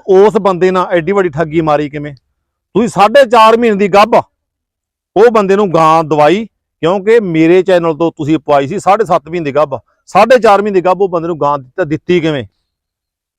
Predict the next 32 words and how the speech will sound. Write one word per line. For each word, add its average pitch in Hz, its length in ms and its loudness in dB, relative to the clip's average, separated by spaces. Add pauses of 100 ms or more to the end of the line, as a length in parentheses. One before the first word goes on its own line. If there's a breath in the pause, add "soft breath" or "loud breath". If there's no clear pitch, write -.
ਇਸ 139 180 0
ਚੀਜ਼ 147 160 -4
ਦਾ 160 100 2
ਸਵਾਲ 139 380 0
ਤੇਰਾ 151 260 -2 (100)
ਕਰਨਾ 147 340 0
ਬਣਦਾ 143 520 0
ਕਿ 180 100 -4
ਨਹੀਂ 190 140 -2
ਬਣਦਾ 151 320 -2
ਬਾਈ? 170 240 0 (500)
ਇਹਨੂੰ 190 220 0
ਕੁਮੈਂਟ 190 320 -2
'ਚ 226 100 0
ਜ਼ਰੂਰ 185 240 0
ਦੱਸਿਓ, 156 340 -4 (180)
ਨਹੀਂ 160 120 -2
ਇਹਨੂੰ 247 140 0
ਫੋਨ 196 240 0
ਲਾ 180 120 4
ਲਿਓ, 135 100 -4 (100)
ਪੁੱਛ 156 240 -6
ਲਿਓ। 156 160 -2 (460)
ਮੈਂ 156 160 0 (400)
ਤੈਨੂੰ 240 240 0 (140)
ਖੁਦ 240 200 2
ਕਹਿਣਾ 208 380 -2 (280)
ਵੀ 185 80 -2
ਤੇਰਾ 202 220 2
ਸਵਾਲ 185 280 2
ਕਰਨਾ 185 260 0
ਬਣਦਾ, 180 360 -4